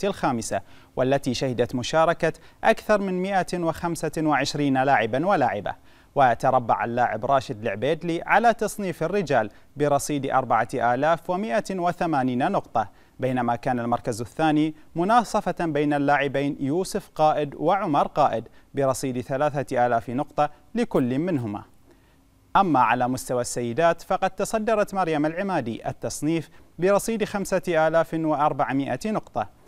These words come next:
فيما كان المركز الثاني من نصيب شوق الأسيري برصيد أربعة آلاف وتسعمائة وثمانين نقطة، وفي المركز الثالث دلال جاسم بثلاثة آلاف ومائتين وأربعين نقطة.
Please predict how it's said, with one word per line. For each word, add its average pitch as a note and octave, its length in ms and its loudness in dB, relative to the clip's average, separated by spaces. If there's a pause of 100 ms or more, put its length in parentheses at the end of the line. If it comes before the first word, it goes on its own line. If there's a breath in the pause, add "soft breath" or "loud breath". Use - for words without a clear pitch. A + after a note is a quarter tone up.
(140 soft breath)
فيما B2+ 280 -2
كان B2+ 220 -2
المركز A#2 400 -2
الثاني D#3+ 520 2 (200 loud breath)
من G#3 160 0
نصيب G#3 440 -2
شوق D#3 360 0
الأسيري B2 580 0 (200 soft breath)
برصيد B2+ 520 -2
أربعة A#2 400 0
آلاف C#3+ 400 0
وتسعمائة F#3 680 -4
وثمانين E3 800 0
نقطة، A2 360 -4 (320 soft breath)
وفي E3 220 4
المركز A2+ 400 -4
الثالث D3 440 0 (280 soft breath)
دلال A3 380 6
جاسم C#3 440 0
بثلاثة B2+ 800 0
آلاف A#2+ 320 0
ومائتين D#3 760 -2
وأربعين A2+ 840 -2
نقطة. - 340 -8